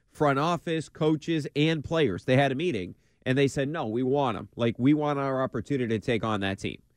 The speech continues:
And this year, a little bit different for the Bucks, who are coming off a championship.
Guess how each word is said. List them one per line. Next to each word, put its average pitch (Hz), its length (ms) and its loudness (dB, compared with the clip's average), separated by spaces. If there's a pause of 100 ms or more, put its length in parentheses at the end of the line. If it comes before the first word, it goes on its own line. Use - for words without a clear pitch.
(500)
And 196 180 2
this 226 220 2
year, 202 80 4
a 196 60 0
little 185 240 0
bit 160 120 -4
different 147 400 -2
for 143 80 -2
the 127 80 2
Bucks, 117 340 0
who 143 180 2
are 113 480 2 (260)
coming 151 300 -6
off 131 260 -2
a 170 60 -6
championship. 113 760 -4